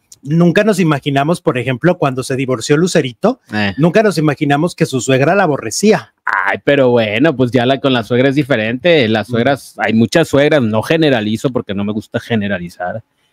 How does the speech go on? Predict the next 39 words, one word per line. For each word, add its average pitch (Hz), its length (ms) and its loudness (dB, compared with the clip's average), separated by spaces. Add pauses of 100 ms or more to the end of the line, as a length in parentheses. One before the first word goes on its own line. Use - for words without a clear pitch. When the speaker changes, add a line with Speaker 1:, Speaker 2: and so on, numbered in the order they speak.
(240)
Speaker 2:
pero 117 160 2
hay 101 60 0
muchas 117 280 2
suegras 120 280 0
que, 98 240 -2
mm, 85 640 -10 (260)
son, 113 800 -4
son - 300 -14
villanas, 139 540 0
son 123 180 -2
malas. 117 500 -6 (300)
Speaker 1:
Sí, 247 580 4
y, 165 80 2
y 170 60 4
en 151 100 0
el 156 120 0
Speaker 2:
Y - 20 4
Speaker 1:
caso - 140 4
Speaker 2:
hay 147 80 2
muchas 170 300 4
nueras 156 320 4
que 143 120 2
también, 120 580 0
o 135 60 0
sea, 98 180 -4
no 104 140 -2
nada 113 180 0
más 123 180 0
de 123 60 0
Speaker 1:
Ujú. 123 60 -2
Speaker 2:
aquí 131 100 -2
para 117 160 -2
allá, 110 200 0
sino 123 200 -2
de 101 120 0
allá 95 120 -4
para 107 200 -4
acá 98 180 -6
también. 104 500 -6